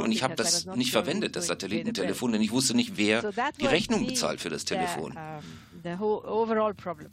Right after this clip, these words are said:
Speaker 1: Das war also zum Beispiel eines
Speaker 2: The
Speaker 1: der
Speaker 2: international community
Speaker 1: wesentlichen Probleme.
Speaker 2: came to Afghanistan, as we
Speaker 1: Die,
Speaker 2: all know.
Speaker 1: äh,
Speaker 2: The, I mean, the people
Speaker 1: internationale
Speaker 2: who are
Speaker 1: Gemeinschaft
Speaker 2: older,
Speaker 1: kam dann nach
Speaker 2: they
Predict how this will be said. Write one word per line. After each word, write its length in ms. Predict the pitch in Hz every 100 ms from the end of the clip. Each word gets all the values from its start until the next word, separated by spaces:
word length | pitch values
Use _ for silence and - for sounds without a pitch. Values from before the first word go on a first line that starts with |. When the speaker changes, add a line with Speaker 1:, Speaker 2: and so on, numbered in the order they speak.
| -
Speaker 1:
Das 180 | 131 147
war 100 | 98
also 160 | 90
zum 180 | 85 85
Beispiel 400 | 82 82 98 90
eines 240 | - 107 -
Speaker 2:
The 60 |
Speaker 1:
der 100 | - 202
Speaker 2:
international 400 | 339 392 427 349
community 240 | - 269
Speaker 1:
wesentlichen 520 | 277 311 - 247 202 -
Probleme. 580 | - 233 262 - 359 -
Speaker 2:
came 100 | -
to 120 | 277
Afghanistan, 680 | 285 294 294 311 - 311 339
as 60 | 269
we 120 | 226
Speaker 1:
Die, 260 | 214 -
Speaker 2:
all 220 | 208 233 262
know. 560 | 226 233 254 302 -
Speaker 1:
äh, 120 | 240
Speaker 2:
The, 60 | 208
I 20 |
mean, 200 | 214 214
the 80 | 208
people 100 | 196
Speaker 1:
internationale 600 | - 233 220 117 95 107
Speaker 2:
who 20 |
are 40 | 113
Speaker 1:
Gemeinschaft 360 | 92 107 -
Speaker 2:
older, 100 | - 95
Speaker 1:
kam 180 | 127
dann 120 | 151 135
nach 100 |
Speaker 2:
they 60 | -